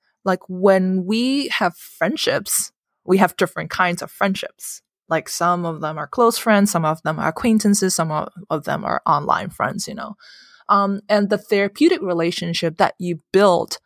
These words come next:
with the client, um, face-to-face and online will be very different. And so it's just a different taste and quality of the, um, of the, of the relationship, of the therapeutic relationship. And then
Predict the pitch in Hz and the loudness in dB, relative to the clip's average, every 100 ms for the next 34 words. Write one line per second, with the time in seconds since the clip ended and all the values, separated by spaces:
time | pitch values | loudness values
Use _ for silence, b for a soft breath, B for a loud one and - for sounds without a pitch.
0 | - 185 180 - 170 - 196 202 175 - | -2 0 0 -4 -4 -4 -2 -2 -4 -8
1 | 175 - _ _ _ - 160 139 - - | -10 -14 _ _ _ -2 0 0 -6 2
2 | 202 240 - 190 - - 202 - - - | 2 4 0 -2 -2 -4 -2 -4 -8 -4
3 | 185 175 - 175 170 160 143 165 233 - | -2 -2 0 0 2 0 0 0 -2 -4
4 | _ 190 190 170 175 156 165 156 - 78 | _ 2 4 4 -2 -6 -4 -2 -2 -8
5 | - - - - - - B B B 196 | -12 -14 -10 -12 -12 -16 B B B 2
6 | 196 208 196 190 262 254 202 202 - 196 | 4 4 4 2 0 -2 -2 -2 -2 -4
7 | 180 - - - - 185 180 - 170 165 | -4 -6 0 2 4 0 0 -4 -6 -2
8 | - 170 - - - 196 _ _ 190 156 | 0 2 2 -2 -4 -6 _ _ 0 0
9 | - - - - - 156 - 170 69 - | 0 -2 0 0 -2 -6 -2 0 0 -2
10 | 196 - B B B - 165 170 - - | -6 -12 B B B -2 2 2 2 2
11 | 175 156 - - 67 - 196 - - 175 | 0 0 -2 -2 -4 -6 -6 -8 -4 -2
12 | 170 - 165 160 - 165 - - - - | -2 0 0 0 -4 -4 -4 -4 -4 -4
13 | 185 - - 202 B B B B - 220 | -6 -6 -8 -10 B B B B -2 2
14 | 233 359 359 196 180 | 6 6 6 2 0